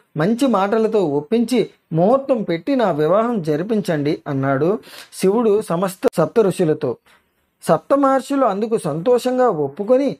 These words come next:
హిమవంతుడు ఉండే చోటికి వచ్చారు. మేనకా హిమవంతుల వారికి ఆదరంతో అతిథి మ-, సత్కారాలు చేసి,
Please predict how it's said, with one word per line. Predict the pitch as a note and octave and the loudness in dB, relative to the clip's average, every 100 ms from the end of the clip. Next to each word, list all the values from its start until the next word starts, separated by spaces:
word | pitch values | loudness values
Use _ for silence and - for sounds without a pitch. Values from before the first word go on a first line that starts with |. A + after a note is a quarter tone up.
| _ - | _ -6
హిమవంతుడు | D#3+ F3 B3+ C#4 C4+ | 0 2 2 2 0
ఉండే | A#3 G3 F#3 E3+ - | 0 0 0 0 0
చోటికి | E3 A3+ C4 | -2 0 0
వచ్చారు. | E3+ - B2+ A#2+ - - - | -2 -2 -4 -4 -6 -18 -8
మేనకా | C#3 C#3+ G#3 A#3 C4+ | -2 0 0 2 2
హిమవంతుల | A#3 G#3+ A#3 A#3+ A#3+ A#3+ | 2 0 0 0 0 0
వారికి | G3 G3 B3 C4+ F#3 - _ _ - | 2 0 0 -2 -4 -6 _ _ -4
ఆదరంతో | C#3+ G3+ C4 B3 G#3 G3 D3 - _ _ _ - | 0 2 2 0 -2 -4 -4 -6 _ _ _ -6
అతిథి | D3+ G#3+ A#3 | 0 2 4
మ-, | A3 G#3+ | 4 2
సత్కారాలు | F#3 F3+ - A3+ B3+ B3+ G3+ D#3 | 0 -4 0 2 2 0 -2 -2
చేసి, | C#3+ C#3+ A3+ | -6 -4 -6